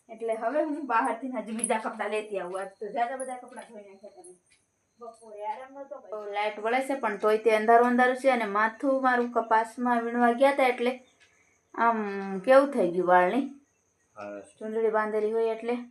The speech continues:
Speaker 1: ને એમાં થોડાવાનું હજી બાકી છે અત્યારે સાંજે. કેમ કે પણ અત્યારે હવે નથી વાળું, સવારે જ વાળું. અને અહીંયા હાલ કે છે <laughs> હાલ કે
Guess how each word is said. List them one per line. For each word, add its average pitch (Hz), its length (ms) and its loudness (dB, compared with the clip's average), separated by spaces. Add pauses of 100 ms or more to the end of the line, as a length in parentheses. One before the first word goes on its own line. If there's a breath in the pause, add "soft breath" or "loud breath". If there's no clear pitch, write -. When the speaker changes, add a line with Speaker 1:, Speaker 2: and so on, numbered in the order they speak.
Speaker 1:
ને 196 240 -10
એમાં 196 160 -6
થોડાવાનું 226 760 0
હજી 226 120 -8
બાકી 226 420 -4
છે - 400 -20
અત્યારે 175 260 -12
સાંજે. 190 280 -16 (760)
કેમ 202 160 -14
કે 202 300 -6
પણ 233 240 -4
અત્યારે 233 300 2
હવે 240 180 -2
નથી 247 440 -8
વાળું, 170 220 -4
સવારે 196 400 -2
જ 185 40 -8
વાળું. 202 280 -2
અને 190 280 -6
અહીંયા 226 380 -4 (560 soft breath)
હાલ 214 160 -2
કે 240 220 -2
છે 285 260 -4 (1120)
<laughs> 262 800 -4
હાલ 226 300 8
કે 277 120 4